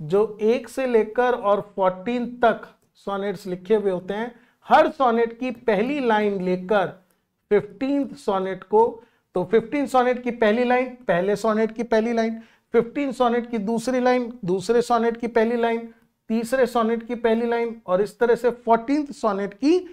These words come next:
पहली लाइन। तो इस तरह से चलते हुए repetition of the first line of the previous sonnet, uh, fourteen sonnet, लास्ट सोनेट को मास्टर सोनेट भी बोला जाता है। Apart from these,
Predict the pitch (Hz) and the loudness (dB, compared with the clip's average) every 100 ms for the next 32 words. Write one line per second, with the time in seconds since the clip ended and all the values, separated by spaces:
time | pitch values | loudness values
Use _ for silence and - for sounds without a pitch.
0 | - _ 220 185 175 147 185 - _ _ | -20 _ 4 4 2 -6 -12 -18 _ _
1 | 185 180 277 - 294 240 226 220 214 185 | -4 -2 -6 -2 2 4 4 0 -2 -4
2 | 180 190 202 180 185 190 196 196 190 175 | -2 0 0 0 -2 -4 -4 -4 -4 -4
3 | 180 202 202 - _ _ _ 269 294 285 | -2 -2 -2 -10 _ _ _ 6 6 4
4 | 254 226 202 185 165 180 _ 190 202 202 | 0 0 0 -4 -4 -6 _ -4 -4 -2
5 | 202 185 - 165 160 160 - 190 170 156 | -2 -2 -8 -6 -6 -10 -10 -2 0 0
6 | 151 156 151 226 247 - 151 131 127 _ | -4 -8 -6 -6 -6 -6 -8 -8 -14 _
7 | _ _ _ 165 170 254 285 254 220 208 | _ _ _ 0 8 8 8 4 0 0
8 | 214 262 277 294 - - 147 190 185 - | -2 -2 -2 -4 -14 -10 0 2 2 -4
9 | 196 190 143 139 139 202 359 - _ 151 | -6 -6 -12 -12 -8 -4 -4 -6 _ -2
10 | 156 131 120 113 _ 110 _ _ _ _ | -2 -2 -8 -14 _ -20 _ _ _ _
11 | _ _ _ _ _ _ _ - _ _ | _ _ _ _ _ _ _ -20 _ _
12 | _ _ _ _ _ - 233 311 330 330 | _ _ _ _ _ 0 4 8 6 6
13 | 311 294 240 262 262 - | 2 4 4 2 0 -6